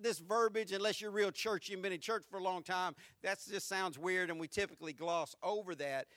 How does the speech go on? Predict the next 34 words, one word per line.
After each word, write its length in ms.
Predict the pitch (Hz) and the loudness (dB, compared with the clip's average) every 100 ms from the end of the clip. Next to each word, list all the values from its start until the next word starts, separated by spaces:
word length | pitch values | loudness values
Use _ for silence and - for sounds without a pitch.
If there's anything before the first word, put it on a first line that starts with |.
| - _ 117 | -20 _ 0
But 200 | 190 196 | 0 2
their 200 | 202 175 - - | -2 -2 -6 -4
custom 800 | 226 262 - - 202 165 143 117 _ _ | 0 0 -2 -8 -4 -4 -6 -12 _ _
was 540 | 143 160 156 151 147 - | 2 6 6 6 2 -4
when 200 | 165 160 | -10 -8
something 560 | - 226 233 233 233 196 | -6 -6 -6 -6 -6 -4
was 220 | 180 123 | -4 -4
done 360 | 143 196 196 170 - | -2 0 0 -4 0
irreligious, 1200 | 208 185 165 147 180 214 143 147 127 - - - _ _ _ _ _ _ - | 0 2 0 2 6 6 6 0 -2 -4 -6 -10 _ _ _ _ _ _ 4
all 180 | 196 220 | 8 10
the 80 | 202 | 8
religious 460 | 185 180 202 175 | 4 4 4 2
people 320 | - 190 175 156 | 2 2 4 0
would 80 | |
just 180 | 135 131 113 | 0 -4 -6
rip, 460 | 131 156 214 220 - _ - | -8 -4 0 0 -2 _ -6
just 160 | 202 - | -4 4
Hulk 280 | 233 190 - | 6 6 6
Hogan, 360 | 196 151 123 123 | 2 2 -4 -8
just 180 | 151 - - - - - - - _ - _ _ 127 | -8 -6 -4 -4 -6 -10 -14 -20 _ -20 _ _ -10
rip 400 | 170 262 285 - | 4 8 8 8
their 160 | 247 233 | 6 6
clothes 640 | - 220 240 220 185 139 - - _ | 4 10 10 10 8 2 -12 -20 _
as 240 | 190 196 214 | 4 4 4
if 180 | 202 202 | 2 4
they 120 | 202 | 4
were 160 | 180 | 4
in 100 | 170 | 4
deep 280 | 139 170 - | 4 2 0
grief. 440 | 143 147 95 - - _ _ _ _ _ | -4 -4 -6 -16 -18 _ _ _ _ _
And 140 | 165 190 | 0 0
it 100 | 185 | 0
was 120 | |
an 80 | 131 | -2